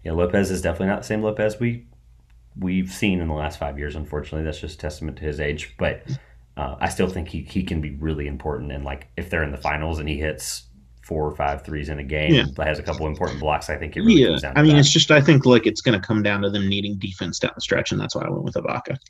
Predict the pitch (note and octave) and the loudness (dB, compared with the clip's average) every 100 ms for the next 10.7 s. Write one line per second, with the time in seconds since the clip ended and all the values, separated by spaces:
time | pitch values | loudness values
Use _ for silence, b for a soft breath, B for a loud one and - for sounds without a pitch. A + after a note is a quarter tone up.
0 | _ _ _ - F#3 F#3+ - A#2+ A2+ E2+ | _ _ _ -4 -4 -4 0 4 4 0
1 | E2+ G2 F#2+ E2+ F2 D#2+ D#2+ D2+ F2 D#2+ | 2 2 2 0 0 0 -2 -2 -2 -2
2 | D2+ D#2+ D2 D2+ C#2+ C#2 - C#2 C2+ D#2 | -2 -2 -4 -4 -6 -6 -6 -8 -4 0
3 | D#2+ E2+ - D#2+ D2+ - A2+ - G2+ F2+ | 4 2 0 -4 -4 0 -2 2 0 0
4 | E2+ F2+ E2+ E2+ F#2 - B B B B | 0 -2 0 4 4 4 B B B B
5 | D2+ D#2 D2+ C#2+ D2+ D2 D2+ - _ _ | -6 -4 -4 -4 -4 -4 -8 -14 _ _
6 | _ _ - D2+ - - - - C3 - | _ _ -12 -12 -10 -12 -4 0 -2 -4
7 | - - - G#2 C#3 C#3 B2+ A2 G2+ - | -16 -4 -2 4 4 6 4 4 2 2
8 | F2+ F2 F2 D#2+ - G2 D#2+ F2+ D#2 D2 | -2 -2 -4 -6 -2 -2 -2 -4 -4 -4
9 | C#2 - - - F#2+ - _ _ _ _ | -6 -8 -8 -2 -2 -2 _ _ _ _
10 | _ _ - D2 C2+ - | _ _ -10 -10 -10 -14